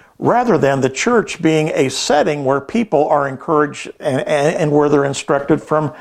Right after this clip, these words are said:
God's Word. And so I want us to look at two primary issues that were causing confusion in Paul's day and, and then apply those principles of worship to, to our church setting, to our congregation.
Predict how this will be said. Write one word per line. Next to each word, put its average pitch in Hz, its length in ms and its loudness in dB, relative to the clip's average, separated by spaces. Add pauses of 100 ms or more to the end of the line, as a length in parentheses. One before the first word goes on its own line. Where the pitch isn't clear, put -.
(460)
God's 123 460 0
Word. 202 500 0 (640)
And - 80 -6
so 208 140 4
I 208 40 4
want 208 200 0
us - 100 -2
to 147 120 -2
look 160 240 2
at - 140 -2
two 190 200 0
primary 147 640 0
issues 139 540 0
that - 80 -8
were 131 140 2
causing 151 500 0
confusion 131 720 0
in 120 120 -2
Paul's 120 380 0
day 120 380 2
and, 120 160 -4 (360)
and 175 120 0
then 359 100 4
apply 165 520 0
those 143 260 0
principles 143 640 -2
of 127 120 -2
worship 143 540 0
to, 135 320 0 (280)
to 220 140 0
our 262 460 0
church 147 300 -2
setting, 123 260 0
to - 100 0
our 208 240 0
congregation. 117 840 -4